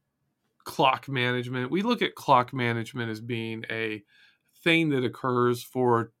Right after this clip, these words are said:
two minutes in each game, right? When it's really a full game thing.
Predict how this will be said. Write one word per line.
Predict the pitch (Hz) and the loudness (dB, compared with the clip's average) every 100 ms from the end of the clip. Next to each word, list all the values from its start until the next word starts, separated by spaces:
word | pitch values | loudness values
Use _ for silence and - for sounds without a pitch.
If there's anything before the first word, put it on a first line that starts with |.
| _ | _
two | - 165 143 | -4 -2 0
minutes | 131 113 - - - _ _ _ _ _ _ _ _ _ _ - | -2 -6 -10 -18 -20 _ _ _ _ _ _ _ _ _ _ -8
in | 123 | -4
each | 117 - | -4 -6
game, | - - - _ _ _ _ _ _ _ _ _ _ _ _ _ _ _ - | -10 -12 -20 _ _ _ _ _ _ _ _ _ _ _ _ _ _ _ -6
right? | 127 117 | -2 -2
When | - 135 131 | 0 -2 0
it's | 123 - - _ _ _ - | -4 -6 -18 _ _ _ -16
really | 165 139 165 160 | -2 4 8 8
a | 127 | 6
full | 120 - - - 147 143 131 | 0 -16 -14 0 4 4 2
game | 113 120 120 107 110 113 _ _ _ _ _ _ _ _ _ _ _ _ _ | -2 0 0 -4 -12 -20 _ _ _ _ _ _ _ _ _ _ _ _ _
thing. | 131 135 117 | -4 -4 -4